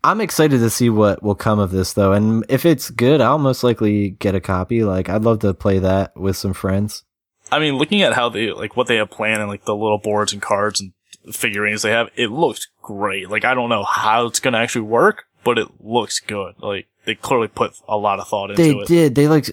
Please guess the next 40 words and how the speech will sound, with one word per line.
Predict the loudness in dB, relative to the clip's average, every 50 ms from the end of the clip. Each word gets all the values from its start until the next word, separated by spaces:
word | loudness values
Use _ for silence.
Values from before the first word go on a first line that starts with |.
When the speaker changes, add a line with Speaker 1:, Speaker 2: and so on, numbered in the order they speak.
| -6 -2
Speaker 1:
they're, | 2 2 4
like, | 4 2 2 0
three | -6 -8 -2 0 2 4 4 4
D | 4 2
printing, | 2 0 0 2 2 4 4 2 2 4
like, | 4 4 2 2 0
Executioner | 0 -2 -2 -2 -2 -2 -2 -2 -2 0 0 0 0 0 0 0 0 0
Smog | -2 -4 -2 0 2 4 4 4 4 2 2
and | 0 0
Dragon | 0 2 2 2 2 2 0 -2
Slayer | -2 0 2 2 2 2 2
Ornstein. | 0 0 0 -2 -2 -2 -2 0 0 2
This | 2 2 2 2
is | 0
Speaker 2:
Smelter | 0 0 0 0 2 2
Demon. | 2 2 2 2
Speaker 1:
badass. | 2 2 2 2 0 -2 -4 -6 -4
Oh | 0 0 2
my | 2 2 0 0 -2 -4 -4
god. | -2 0 2 2 2 2 0 -2 -2 -6 -10 -12 -16 _ _ _ _ _ _ _ _ _ _ -6
Speaker 2:
I | -6 -4
think | -2 -4 -2 0 0
it | 0 2
was | 4 4 4 2 2 0
actually | -2 -4 -4 -6 -8 -10
Bloodborne. | -10 -8 -4 0 0 0 0 -2 -6 -8 -8 -8 -10 -14 -14 -14
I'm | -8 -4
not | -2 -2 -2 -2 -6
a | -10
hundred | -10 -6 -4 -4 -4 -4 -6
percent | -6 -6 -6 -4 -4
sure, | -6 -6 -6
but | -6 -6 -4 -4
I | -4
think | -4 -4 -2 0
they | 0 0
had | 0 -2
mimics | -2 -4 -4 -2 -2 -2
in | -4 -4 -2
that, | -2 0 0 -2 -4